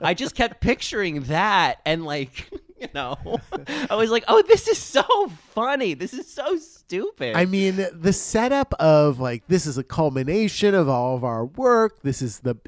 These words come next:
Speaker 2: end of a chapter. And, like, you have these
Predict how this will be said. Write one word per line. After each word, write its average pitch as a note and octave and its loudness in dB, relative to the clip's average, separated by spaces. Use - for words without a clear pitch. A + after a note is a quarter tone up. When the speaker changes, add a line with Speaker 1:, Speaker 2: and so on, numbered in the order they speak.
Speaker 2:
end C#3 -2
of A#2 -2
a A2 -4
chapter. F#3+ 0
And, B2 -6
like, A#2+ -10
you F#3 2
have A#3+ 0
these E3+ -4